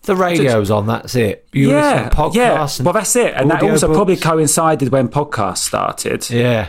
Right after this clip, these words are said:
Speaker 2: So when I drive, I, I, I love podcasts
Speaker 1: Ah.
Speaker 2: because I just love that whole thing of being able to tap into something that you're really into.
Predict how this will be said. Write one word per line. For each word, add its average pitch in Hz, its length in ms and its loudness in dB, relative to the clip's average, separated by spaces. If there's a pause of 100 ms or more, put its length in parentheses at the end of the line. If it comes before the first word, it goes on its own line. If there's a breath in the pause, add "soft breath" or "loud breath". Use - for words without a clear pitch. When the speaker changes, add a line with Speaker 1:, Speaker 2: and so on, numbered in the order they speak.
(120)
Speaker 2:
So 131 220 -2
when 135 140 2
I 131 80 0
drive, 131 580 0
I, 139 200 0
I, 135 200 0
I 135 200 0
love 139 420 0
podcasts - 760 -4 (520 loud breath)
Speaker 1:
Ah. 85 500 -8
Speaker 2:
because 131 320 0
I 135 60 0
just 117 120 -2
love 143 180 0
that 123 100 -2
whole 117 180 -2
thing 117 240 0
of 104 340 -2
being 117 160 0
able 107 160 0
to - 240 -6 (460)
tap 107 260 -6
into 110 160 -2
something 107 360 0
that 104 140 0
you're 110 320 2
really 98 340 0
into. - 480 -2